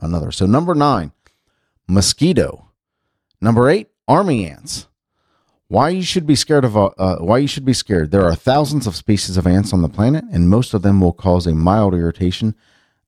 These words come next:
at a bite site, but army ants are special.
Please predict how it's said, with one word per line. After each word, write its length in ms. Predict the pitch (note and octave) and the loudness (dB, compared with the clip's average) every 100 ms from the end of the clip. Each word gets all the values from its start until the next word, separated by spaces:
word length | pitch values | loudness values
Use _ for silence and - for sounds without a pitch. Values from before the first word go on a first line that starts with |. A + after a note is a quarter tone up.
| _ | _
at 260 | F2 E2+ - | -2 -2 -2
a 120 | E2+ | -4
bite 380 | D2+ G2 G#2 - | -2 -2 -4 -6
site, 320 | - G#2 D3+ _ | -2 -2 -2 _
but 220 | - - _ | -4 -4 _
army 380 | C#3 G3+ D3 G#2+ | 0 2 0 -2
ants 260 | F#2 G#2 | -4 -4
are 160 | - G#2 | -2 -2
special. 540 | - C#3+ D3 - - | 0 -2 -2 -6 -16